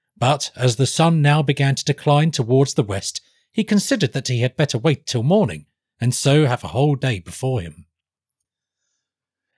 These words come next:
Meantime, he would paddle through the channel, beach the canoe on the islet that stood farthest out, and so start clear on the morrow. Turning now to look back the other way, westward,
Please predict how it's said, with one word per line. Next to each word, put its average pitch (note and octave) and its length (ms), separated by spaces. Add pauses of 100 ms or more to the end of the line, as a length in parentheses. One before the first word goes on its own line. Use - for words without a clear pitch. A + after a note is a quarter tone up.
(120)
Meantime, D3 580
he D3+ 100
would C3+ 200
paddle A2 300
through A#2 220
the G#2 80
channel, D3+ 420 (240)
beach F3+ 260
the A3 100
canoe D3 300
on D#3+ 120
the C#3 100
islet A#2 360
that C#3+ 120
stood - 240
farthest D3 420
out, - 300 (180)
and B2 140
so C3+ 320
start - 540
clear G2+ 320
on F#2 80
the G#2 80
morrow. A2 420 (1900)
Turning D#3 360
now C3+ 280
to C#3+ 120
look C3 240
back C3 200
the B2 160
other B2 180
way, A2+ 400
westward, A#2+ 540